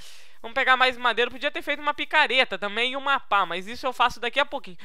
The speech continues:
Olha só que árvore da hora aquela árvore. Depois a gente vai fazer uma, dar uma de Tarzan ali, vai pular ali de cima. Vamos pegar esse machado aqui,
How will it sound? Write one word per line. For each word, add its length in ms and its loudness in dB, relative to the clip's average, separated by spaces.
Olha 180 2
só 160 0
que 140 0
árvore 400 4
da 180 6
hora 240 6
aquela 200 0
árvore. 120 4
Depois 260 0
a 60 -2
gente 240 -4
vai 240 4
fazer 300 2
uma, 120 0
dar 140 6
uma 140 4
de 100 -4
Tarzan 500 4
ali, 140 0
vai 140 -2
pular 220 0
ali 180 0
de 60 -12
cima. 200 -10
Vamos 160 -4
pegar 240 6
esse 160 -2
machado 400 2
aqui, 260 -2